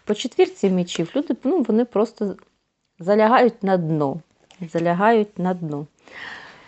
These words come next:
Так, а що президент Грузії в плані протестів? Президент Грузії, позиція президента Грузії. Таке відчуття,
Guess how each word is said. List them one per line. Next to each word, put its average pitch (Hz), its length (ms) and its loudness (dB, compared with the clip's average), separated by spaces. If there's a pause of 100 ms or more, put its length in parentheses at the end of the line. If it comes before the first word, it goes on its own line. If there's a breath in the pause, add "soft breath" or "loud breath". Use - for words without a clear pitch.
(960 loud breath)
Так, 247 600 4 (480 loud breath)
а 220 100 -2
що - 240 2
президент 254 720 4
Грузії 160 680 -4 (240 loud breath)
в - 80 -18
плані 233 420 2
протестів? 190 920 -2
Президент 190 720 2
Грузії, 151 600 -8
позиція 190 720 -2
президента 196 960 0 (480 soft breath)
Грузії. 156 640 -2 (2000)
Таке 185 300 4
відчуття, 220 680 0